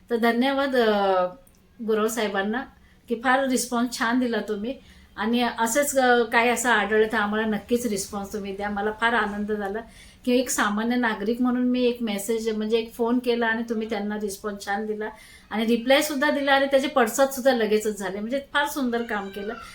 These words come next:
आणि धन्यवाद, अ, शिंदे साहेबांना. कारण का, तर त्यांनी मला नंबर दिला नसता तर मी तुमच्यापर्यंत बोलू शकले नसते.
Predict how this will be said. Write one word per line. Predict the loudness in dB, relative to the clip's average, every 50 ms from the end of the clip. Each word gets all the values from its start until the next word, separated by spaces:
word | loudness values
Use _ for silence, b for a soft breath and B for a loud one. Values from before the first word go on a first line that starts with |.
| B B B
आणि | -2 0 2 2
धन्यवाद, | 4 4 4 4 4 2 2 0 -2 -2 0 2
अ, | 4 4 4 4 4 4 2 2 0 -2 -4 -6 -8 -10 -10 -8 -6
शिंदे | -2 2 4 4 4 4
साहेबांना. | 4 2 0 0 0 -2 -4 -6 -8 -12
कारण | -10 -6 -2 0 0 0 0 0
का, | 0 0 0 -2 -4 B B B B B B -4
तर | 2
त्यांनी | 6 6 6 6 6 6
मला | 6 6 6 6
नंबर | 6 4 4 4 6 4 4
दिला | 4 4 4 6
नसता | 6 4 4 2 2
तर | 2
मी | 2 4
तुमच्यापर्यंत | 4 4 2 2 4 2 4 4 4 4 4 4 2
बोलू | 2 2 2 2 2
शकले | 0 0 0 -2 -2 -2 -2 -2
नसते. | -2 -2 -4 -4 -4 -4 -4 -4 B